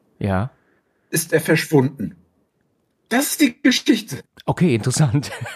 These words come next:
Speaker 1: <laughs> Das wusste ich gar nicht. Also ist das letzten Endes eigentlich nur der Titel?
Speaker 2: Bingo, er hat nur den Titel übernommen und dass da ein dicker Rasenmähermann ist. Und das war's.
Speaker 1: Alter Schwede. Okay, das ist natürlich krass.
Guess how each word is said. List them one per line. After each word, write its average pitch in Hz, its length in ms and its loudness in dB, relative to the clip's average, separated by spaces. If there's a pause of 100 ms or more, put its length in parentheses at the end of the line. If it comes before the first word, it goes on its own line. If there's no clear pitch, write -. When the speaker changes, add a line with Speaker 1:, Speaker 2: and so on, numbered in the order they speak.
(280)
Speaker 1:
<laughs> - 500 -8
Das 180 200 -4
wusste 185 180 0
ich - 100 -2
gar 117 160 2
nicht. 123 300 -4 (300)
Also 151 180 4
ist - 80 2
das 180 100 2
letzten 196 200 2
Endes 208 180 2
eigentlich 190 220 0
nur 202 100 6
der 202 200 2
Titel? 156 520 2 (760)
Speaker 2:
Bingo, 277 320 2
er 180 80 2
hat 208 140 0
nur 226 100 -4
den 208 120 -8
Titel 320 240 -2
übernommen 160 460 0 (220)
und 160 120 -8
dass 185 160 4
da 175 260 2
ein 160 240 0
dicker 165 420 0
Rasenmähermann 139 840 -2
ist. - 320 -4 (720)
Und 156 140 -2
das 175 220 -2
war's. 131 440 2 (1400)
Speaker 1:
Alter 104 300 -2
Schwede. 92 440 -2 (160)
Okay, 107 360 -2
das 113 160 -2
ist 120 80 -4
natürlich 123 340 0
krass. - 300 -2